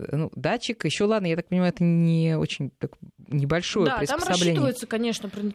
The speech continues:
Speaker 2: ну, принципиально возможный
Speaker 1: Но
Speaker 2: вес.
Speaker 1: когда ставят камеру,
Speaker 2: Мгм.
Speaker 1: она больше,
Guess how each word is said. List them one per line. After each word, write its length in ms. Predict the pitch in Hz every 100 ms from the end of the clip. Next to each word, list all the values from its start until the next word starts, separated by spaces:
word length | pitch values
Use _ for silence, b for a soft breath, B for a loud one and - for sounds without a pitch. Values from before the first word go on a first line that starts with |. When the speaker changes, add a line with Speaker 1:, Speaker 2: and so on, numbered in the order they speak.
| -
Speaker 2:
ну, 160 | 233 180
принципиально 580 | 214 226 214 208 190
возможный 360 | 180 151 160 175
Speaker 1:
Но 160 | 196 202
Speaker 2:
вес. 140 | 294
Speaker 1:
когда 800 | 185 180 175 165 180 196 170 120 -
ставят 640 | - 147 165 151 113 -
камеру, 600 | - 131 254 190 120 123 -
Speaker 2:
Мгм. 460 | 240 190 180 175 - _
Speaker 1:
она 380 | 143 135 160 139
больше, 640 | 127 202 302 - -